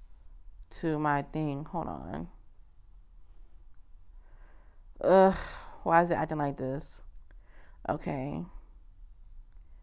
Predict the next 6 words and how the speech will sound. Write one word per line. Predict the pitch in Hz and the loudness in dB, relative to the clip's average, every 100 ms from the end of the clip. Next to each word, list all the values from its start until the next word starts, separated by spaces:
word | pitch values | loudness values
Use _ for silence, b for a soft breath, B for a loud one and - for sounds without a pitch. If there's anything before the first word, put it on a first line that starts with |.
| - - - - - - - - - - - - - - - - - - - - - - - - - - - - | -18 -16 -16 -16 -16 -18 -18 -18 -18 -18 -18 -18 -18 -18 -16 -16 -18 -16 -16 -16 -16 -16 -16 -16 -16 -16 -14 -2
I | 151 | 0
got | 160 170 165 156 - - - - - - - - - - - - - | 4 8 8 8 2 -14 -16 -16 -16 -16 -18 -16 -14 -14 -14 -14 -10
this | - 156 156 - | -2 2 2 0
dictionary | - 147 - 160 160 156 151 | 0 0 0 2 4 6 6
on | 143 | 6
my | 139 | 4